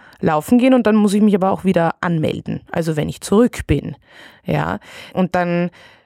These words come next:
gab es Herrschaften, die sind eigentlich nur in Begleitung von einer Schwester zum Beispiel oder einem, oder einem Pfleger, ähm, hinausgegangen.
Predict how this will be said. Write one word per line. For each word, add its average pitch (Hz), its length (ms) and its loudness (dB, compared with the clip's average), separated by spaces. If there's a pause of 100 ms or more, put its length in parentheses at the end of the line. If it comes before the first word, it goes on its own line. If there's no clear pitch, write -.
(280)
gab - 220 -6
es 226 180 -2
Herrschaften, 202 800 -2
die 208 140 -4
sind 196 200 -4
eigentlich 185 720 -6
nur 214 380 2
in 208 160 0
Begleitung 185 720 -2
von 190 160 -4
einer 180 160 -2
Schwester 160 460 -4
zum 175 160 -4
Beispiel 165 280 -2
oder 170 200 0
einem, 165 420 -4
oder 160 320 -2
einem 160 220 -4
Pfleger, 185 580 0 (380)
ähm, 190 400 -2
hinausgegangen. 165 880 0